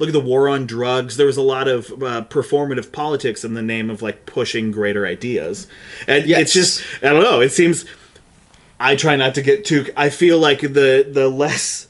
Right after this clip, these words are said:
Speaker 1: uh, put together conspiracy, uh, believer might think that this is just an admission of guilt.
Speaker 2: Kind of. Um, and it goes with Reagan's, um,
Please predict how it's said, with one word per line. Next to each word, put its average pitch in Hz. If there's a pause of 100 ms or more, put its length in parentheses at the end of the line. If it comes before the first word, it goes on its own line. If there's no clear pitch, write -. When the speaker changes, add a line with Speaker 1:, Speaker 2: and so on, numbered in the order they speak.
Speaker 1:
uh, 131
put -
together 135
conspiracy, 131 (320)
uh, 104
believer 101
might 104
think 104
that 104
this 101
is 104
just 95
an 120
admission 104
of 90
guilt. - (340)
Speaker 2:
Kind 247
of. 120
Um, 175
and 190
it 175
goes 190
with 185 (320)
Reagan's, 156
um, 131